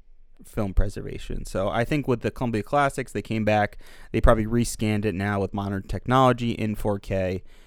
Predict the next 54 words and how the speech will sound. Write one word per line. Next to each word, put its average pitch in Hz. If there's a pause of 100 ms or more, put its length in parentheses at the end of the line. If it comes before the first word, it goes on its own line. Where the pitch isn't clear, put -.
(440)
and 113
you 117
see 165
a 123
huge 110
difference. 90
And 156
I 196
totally 185
understand 98
that. 92
I 98
think 139
I 120
stand 104
by 98
you, 101
and 95
I 123
think 131
you're 120
more 113
likely 107
to 104
watch 104
a 101
film 107
on 98
your 98
phone 110
and 98
your -
iPad 104
than 90
I 107
would. 151
Not, 107
not 110
to 110
say 104
that 101
I 98
refuse 107
to -
do 95
that. 120
I 113
certainly 98 (420)
do 107
and 95
have 104
done 101
that 98
before. 101